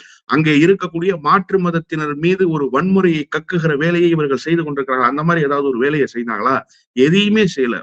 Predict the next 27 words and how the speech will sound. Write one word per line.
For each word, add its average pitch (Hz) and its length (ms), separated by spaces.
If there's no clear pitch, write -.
ஒரு 98 180
அமைதியோடு 156 720
பொது 180 240
ஒழுங்கோடு 175 460
அந்த 180 140
ஊர்வலம் 151 460
நடந்து 160 260
முடிந்திருக்கிறது. 131 600
ஆனால் 160 280
அங்கே 175 340
வந்து 190 220
நீங்கள் 151 300
இப்படி 98 240
பேசுவதன் 135 580
மூலமாக 117 600
அமைதியாக 185 720
இருப்பவர்களை 160 580
உசுப்புகிற 160 500
வேலையை 135 340
இவர் 123 220
செய்கிறார். 123 300
இப்ப 139 120
இவர் 160 260
பேசுறத 170 500
பார்த்துட்டு 147 360
என்ன 151 120
செய்வான்? 139 400